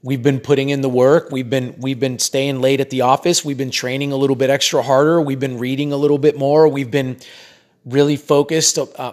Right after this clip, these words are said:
you know, on how we're speaking to our kids and raising them up. And, and yet we've got nothing to show for it. We've still got rebellious kids. Work is still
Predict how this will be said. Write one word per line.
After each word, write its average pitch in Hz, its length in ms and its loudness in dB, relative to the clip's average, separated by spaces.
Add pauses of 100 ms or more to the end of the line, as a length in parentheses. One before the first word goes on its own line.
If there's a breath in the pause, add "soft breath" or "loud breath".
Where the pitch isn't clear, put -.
you 135 120 -8
know, 120 140 -6
on 120 100 -8
how 131 240 0
we're 131 200 0
speaking 147 460 -6
to 143 160 -6
our 127 100 -2
kids 143 400 -2
and 127 120 -8
raising 127 360 -4
them 135 220 0
up. 170 220 2
And, 131 300 -4
and 123 200 -10
yet 127 300 -6
we've 131 200 -10
got 135 200 -2
nothing 135 320 -8
to 127 60 -8
show 160 260 0
for 139 280 -2
it. 127 100 -4
We've 127 120 -10
still 131 240 -2
got 120 200 -2
rebellious 131 500 -2
kids. 175 380 0
Work 139 360 0
is 143 100 2
still 147 500 0